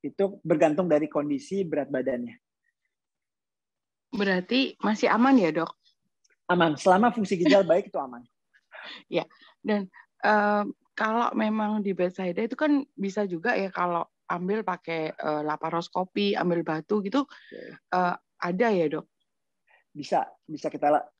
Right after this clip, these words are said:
Speaker 1: lakukan. Cuman laparoskopi biasanya kita lakukan untuk batu-batu yang memang tidak bisa lagi dilakukan yang tadi, terapi-terapi yang tadi. Jadi laparoskopi di bidang batu itu sebetulnya menghindari untuk operasi bedah.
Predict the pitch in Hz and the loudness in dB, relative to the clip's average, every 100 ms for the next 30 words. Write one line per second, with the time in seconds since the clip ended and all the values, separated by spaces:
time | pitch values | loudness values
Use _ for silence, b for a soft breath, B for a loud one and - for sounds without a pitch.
0 | _ 139 143 139 123 - B B B B | _ -4 -2 -2 -4 -6 B B B B
1 | - 202 214 196 185 175 - 233 233 151 | 0 2 4 4 6 2 2 -2 2 0
2 | 165 160 156 - 185 202 190 160 156 208 | 0 0 0 0 -2 -6 -2 -2 0 -2
3 | 208 170 185 165 147 - 165 151 143 135 | -6 -6 -4 2 2 2 -2 2 2 2
4 | - 226 180 190 180 156 190 214 175 160 | -2 0 2 2 0 -2 -4 -4 0 0
5 | 151 151 - 156 151 147 160 190 175 165 | 0 -4 -2 2 2 0 -8 -6 2 2
6 | 151 160 185 202 165 151 - _ _ _ | 2 0 0 0 -2 -4 -14 _ _ _
7 | 160 156 156 _ 151 151 156 156 147 143 | 4 4 2 _ 2 4 2 2 2 2
8 | 156 147 135 131 127 _ _ B B B | 0 -2 -4 -6 -10 _ _ B B B
9 | B - 143 147 196 - 175 160 170 170 | B -8 0 6 6 6 0 2 2 2
10 | - 208 226 185 175 170 165 165 180 - | -2 0 0 0 -2 0 0 2 0 0
11 | 226 247 - _ _ - 190 226 196 170 | -2 -2 -10 _ _ -8 -4 -4 -4 0
12 | 165 - 170 170 247 214 185 180 165 156 | 0 2 2 2 2 2 0 2 4 6
13 | 208 185 170 208 _ - 170 165 156 160 | 4 2 -4 -6 _ -4 -2 -4 -2 -4
14 | 151 131 | -2 -2